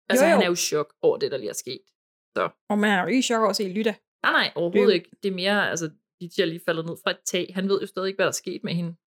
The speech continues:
Speaker 1: Så.
Speaker 2: Nej.
Speaker 1: Nå, Rune tror de andre og siger, at de ikke skal sige et ord om, hvad der er sket, imens de sætter stigen på plads. Og nede i fyrrummet kommer Lytter tilbage og siger, at menneskene ikke er rigtig kloge. True story.
Speaker 2: Mhm.
Speaker 1: Øh, Gibbus ser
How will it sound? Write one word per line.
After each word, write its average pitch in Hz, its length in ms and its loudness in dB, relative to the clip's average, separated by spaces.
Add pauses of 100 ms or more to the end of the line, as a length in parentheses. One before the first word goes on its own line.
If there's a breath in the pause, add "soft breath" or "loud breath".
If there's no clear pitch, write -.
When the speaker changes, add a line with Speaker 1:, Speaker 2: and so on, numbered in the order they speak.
(120)
Speaker 1:
Så. - 20 -8
Speaker 2:
Nej. 240 240 2 (800)
Speaker 1:
Nå, - 80 -2
Rune 294 380 2
tror 269 240 2
de 240 120 0
andre 220 280 0
og 220 80 -4
siger, 226 240 0
at 214 100 0
de 208 60 -2
ikke 202 120 -6
skal 208 120 -8
sige - 160 -6
et 208 140 -6
ord 247 180 6
om, 190 180 0
hvad 190 100 -2
der 185 60 -2
er 180 40 -6
sket, 220 300 -4 (120)
imens 196 280 -2
de - 120 -10
sætter 175 200 -2
stigen 190 300 -4
på - 100 -20
plads. - 360 -20 (200)
Og 202 80 6
nede 214 180 8
i - 20 2
fyrrummet 226 500 0
kommer 180 240 -8
Lytter 208 240 2
tilbage 208 520 -2
og 208 80 -12
siger, 208 220 -2
at 196 60 0
menneskene 190 320 -4
ikke 180 100 -2
er 175 60 -2
rigtig 170 220 -6
kloge. 156 320 -6 (440)
True 185 120 0
story. 151 300 -4 (320)
Speaker 2:
Mhm. 220 340 -6 (360)
Speaker 1:
Øh, 226 260 8
Gibbus 269 220 -2
ser 196 140 0